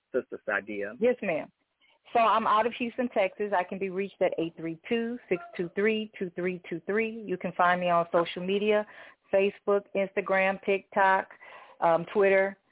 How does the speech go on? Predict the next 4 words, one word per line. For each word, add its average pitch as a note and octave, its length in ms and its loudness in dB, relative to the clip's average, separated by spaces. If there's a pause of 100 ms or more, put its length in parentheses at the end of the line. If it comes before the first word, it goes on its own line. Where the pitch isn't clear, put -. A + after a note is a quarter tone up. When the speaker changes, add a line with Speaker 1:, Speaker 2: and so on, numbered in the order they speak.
(340)
Speaker 2:
Sadia F#3+ 560 4
Evangelista F3 680 -2
Kareem. D#3+ 420 -6 (1120)
Speaker 1:
Okay. - 420 -2